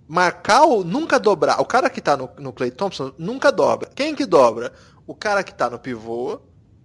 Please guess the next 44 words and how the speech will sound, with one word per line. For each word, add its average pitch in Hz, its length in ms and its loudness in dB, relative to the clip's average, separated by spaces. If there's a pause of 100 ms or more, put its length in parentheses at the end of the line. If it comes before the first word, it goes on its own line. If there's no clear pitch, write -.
(160)
ou 170 220 4
no 139 100 -8
Iguodala, 131 600 -2
depende 120 280 -12
de 117 80 -16
quem 117 120 -18
estiver 113 180 -8
jogando, 117 380 -14 (540)
e 247 220 2
o 339 80 2
cara 240 300 -4
que 247 100 -12
tá 247 180 -4
no 247 80 -8
Draymond 247 360 -6
Green. 180 300 -6
Olha 262 200 0
só 285 140 -10
o 277 40 -8
que, - 80 -20
que 277 60 -14
os 269 100 -12
times 262 220 -14
têm 277 120 -14
que 233 60 -20
fazer, 240 340 -8
cara. - 180 -20 (460)
Os 143 140 -10
times 320 320 -6
que - 120 -10
pegam 117 600 -2 (120)
o 135 100 -8
Golden 131 280 -4
State 180 320 -6
perceberam 170 960 -4
que - 300 -12
o 165 80 -8
único 320 540 -2
jeito 175 360 -2
de 139 120 -10
jogar 170 340 4
contra 147 280 -6
esses - 240 -10
caras 143 460 0